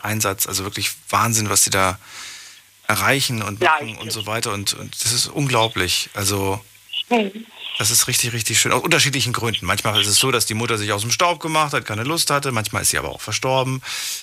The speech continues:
Speaker 1: Gibt ganz viele unterschiedliche Gründe, aber was, was da Großmütter, aber auch Großväter leisten, teilweise ist wirklich wow.
Speaker 2: Ja.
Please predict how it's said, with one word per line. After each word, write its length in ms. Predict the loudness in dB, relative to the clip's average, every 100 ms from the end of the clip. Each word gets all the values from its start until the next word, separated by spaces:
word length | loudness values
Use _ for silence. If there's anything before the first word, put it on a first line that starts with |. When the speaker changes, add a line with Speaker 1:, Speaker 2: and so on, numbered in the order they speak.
| -4
Speaker 1:
Gibt 160 | -2
ganz 200 | 0 0
viele 140 | 0 0
unterschiedliche 400 | 0 -2 -2 -4
Gründe, 340 | -2 0 2
aber 220 | 4 4
was, 260 | 4 2 2 0
was 180 | 2
da 240 | 4 4 2 -2
Großmütter, 440 | -2 -2 0 0
aber 140 | 2
auch 120 | 0 -2
Großväter 460 | -2 0 2 2
leisten, 520 | 4 4 2 0 -2
teilweise 460 | -2 0 0 0 0
ist 160 | -2 -2
wirklich 440 | -4 -4 -4 -6 -8 0
wow. 260 | 0 0 -8 -20 -20 -20 -20 -20 -20 -20 -20 _ _ 4
Speaker 2:
Ja. 240 | 4 4